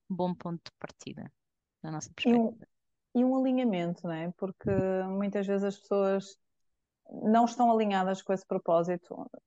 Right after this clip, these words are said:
Speaker 2: às vezes não têm esse conhecimento, não é? Como estavas a dizer, e, e, e às vezes não estão alinhadas com ele.
Speaker 1: Uhum.
Speaker 2: E isso é super importante, como nós sabemos, para, para a própria motivação, para a própria motivação das equipas, encontrar esse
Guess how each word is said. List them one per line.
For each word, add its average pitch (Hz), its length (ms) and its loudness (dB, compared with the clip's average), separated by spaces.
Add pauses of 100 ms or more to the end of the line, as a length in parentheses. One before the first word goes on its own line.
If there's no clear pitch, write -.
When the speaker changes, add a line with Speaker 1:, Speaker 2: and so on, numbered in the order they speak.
Speaker 2:
às 190 140 2
vezes 208 160 4
não 196 220 2
têm 208 380 2
esse 180 160 -4
conhecimento, 190 600 -4
não 185 100 -4
é? 190 100 -6
Como 180 140 -10
estavas 175 320 -4
a 175 100 -2
dizer, 185 360 -2
e, 190 200 0
e, 185 420 -2
e 180 60 -2
às 180 120 -2
vezes 185 180 -4
não 185 140 -2
estão 190 300 -6
alinhadas 185 460 -4
com 180 200 -8
ele. 165 160 -8 (500)
Speaker 1:
Uhum. 190 300 4
Speaker 2:
E 180 500 4
isso 196 340 0
é 214 60 2
super 208 460 -4
importante, 196 580 -4
como 190 140 -4
nós 185 200 -6
sabemos, 185 540 -6
para, 180 840 -4 (360)
para 196 100 2
a - 20 2
própria 240 320 2
motivação, 262 840 0
para 202 120 -4
a 185 40 -6
própria 185 380 -2
motivação 190 680 -2
das 196 140 -2
equipas, 202 460 -2
encontrar 190 640 0
esse 202 460 -4